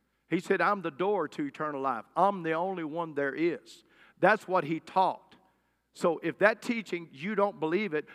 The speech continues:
hook, line, and sinker, then he's a teacher of lies, and that makes him a bad teacher. He can't be a good teacher and not be Lord. And so, "Oh, he's a good prophet." No, a good prophet don't tell you lies about the future.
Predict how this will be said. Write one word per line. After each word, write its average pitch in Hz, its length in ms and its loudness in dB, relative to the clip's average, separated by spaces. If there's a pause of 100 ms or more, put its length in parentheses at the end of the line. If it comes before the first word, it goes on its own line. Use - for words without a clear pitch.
(140)
hook, 208 260 2
line, 175 280 0
and 147 160 -6
sinker, 190 440 -4 (180)
then 156 140 -8
he's 175 200 -4
a 160 60 0
teacher 196 460 -8
of 131 180 -4
lies, 147 560 2 (160)
and 156 160 -2
that 180 160 0
makes 170 280 -4
him 165 120 -8
a 143 80 -2
bad 147 340 -4
teacher. 180 380 -6 (220)
He 220 160 -6
can't 247 420 -4
be 202 140 2
a 180 80 2
good 190 280 0
teacher 180 420 -4
and 165 260 -2
not 175 260 4
be 160 100 4
Lord. 135 440 -2 (1600)
And 151 100 -6
so, 180 100 -2
"Oh, 185 200 4
he's 185 180 0
a 170 60 0
good 185 260 0
prophet." 196 420 2
No, 175 280 -2 (240)
a 147 60 -12
good 208 220 0
prophet 226 320 2
don't 180 220 0
tell 220 160 0
you 180 200 -4
lies 170 340 4
about 143 280 0
the 110 60 -18
future. - 400 -14